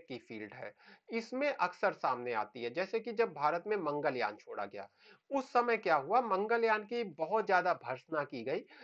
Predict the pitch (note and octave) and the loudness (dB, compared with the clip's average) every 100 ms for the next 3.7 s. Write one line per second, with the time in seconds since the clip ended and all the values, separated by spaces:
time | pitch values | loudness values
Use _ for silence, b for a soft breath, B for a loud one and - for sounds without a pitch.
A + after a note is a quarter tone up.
0 | B C#3+ G#3 A3 C4+ B3+ B3+ B3+ G#3+ - | B 0 0 0 -6 0 2 4 4 2
1 | G#3+ G#3 G3 E3 D#3+ D#3+ D#3+ A#3 A#3+ A#3 | -2 4 4 2 -2 -2 2 2 2 0
2 | C4 - G3+ G#3 A3+ A3+ F3 G3+ G3 G#3 | 0 0 0 2 -4 2 4 6 4 2
3 | G#3+ E3+ D#3+ G3 G3 A3 | 4 6 6 4 -4 -6